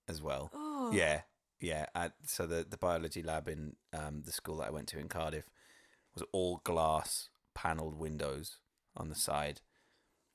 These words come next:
Speaker 1: And they, they'd just been out for a little while and it absolutely stank. And about five of us went, "Bleh, no, can't do it," and walked out. And we, like, just have an hour off. <laughs> We didn't do anything.
Speaker 2: I was never forced to do any of that.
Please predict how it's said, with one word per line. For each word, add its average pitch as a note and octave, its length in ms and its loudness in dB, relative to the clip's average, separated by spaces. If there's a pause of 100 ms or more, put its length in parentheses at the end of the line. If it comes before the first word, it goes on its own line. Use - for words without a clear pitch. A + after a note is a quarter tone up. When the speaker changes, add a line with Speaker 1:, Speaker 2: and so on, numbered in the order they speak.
(280)
Speaker 1:
And E2 100 -4
they, D#2+ 80 -2
they'd D#2+ 260 -2
just - 200 -6
been D2 140 -8
out D2 260 -4
for - 120 -10
a D#2 40 -4
little - 160 -6
while D2 360 0
and D2+ 120 -8
it - 80 -10
absolutely - 400 -4
stank. - 480 -4
And - 80 -4
about - 220 -2
five D#2 280 2
of D#2+ 80 -6
us D#2 140 -4
went, D#2 200 -6
"Bleh, D3 200 12 (180)
no, F#2+ 220 6
can't - 300 -2
do F2+ 100 0
it," - 100 0
and D#2+ 80 -6
walked D#2+ 180 -4
out. E2 260 2
And F2+ 80 -4
we, F2 60 -2
like, E2 200 0
just - 180 -8
have D2 100 -2
an D#2+ 60 -6
hour D2+ 180 0
off. - 260 -6
<laughs> - 60 -16 (760)
We - 60 2
didn't A#2+ 200 0
do A2 60 8
anything. G2 280 4 (320)
Speaker 2:
I C4 100 0
was B3+ 140 0
never A3+ 200 -2
forced A3+ 320 -4
to A3+ 60 -8
do A3 160 -4
any B3 220 2
of G#3+ 100 -4
that. G#3+ 280 0